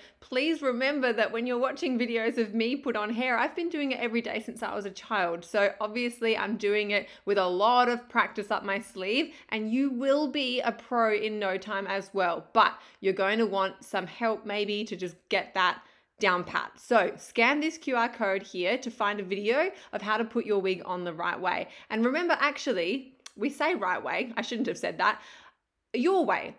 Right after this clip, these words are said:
There's so many ways to put on a wig. You may put it on differently to how I put it on, how Kim puts it on. I swear everyone in this office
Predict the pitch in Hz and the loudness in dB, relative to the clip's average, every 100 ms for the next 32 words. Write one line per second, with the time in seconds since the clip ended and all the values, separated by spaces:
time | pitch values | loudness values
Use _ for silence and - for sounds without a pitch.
0 | - 233 285 - 262 277 302 302 254 - | 0 2 2 2 2 2 2 0 -2 -2
1 | 214 220 226 - 214 220 208 196 190 - | 0 2 0 -4 -4 -4 -2 -2 -2 -4
2 | - 196 220 226 - 233 - 202 170 202 | -10 -6 -2 0 0 -2 -2 -4 -6 -6
3 | 226 202 196 214 196 170 214 233 254 233 | -8 -8 -8 -6 -4 0 -2 0 -4 0
4 | 214 220 226 185 175 262 254 240 - - | 0 2 0 -2 -4 -4 -2 -2 -4 -4
5 | 226 233 240 254 269 277 311 - 240 240 | -2 0 0 -2 0 0 2 0 -2 0
6 | 302 311 285 254 233 240 - 214 277 349 | -2 -2 -2 0 0 0 -4 -2 2 2
7 | - | 0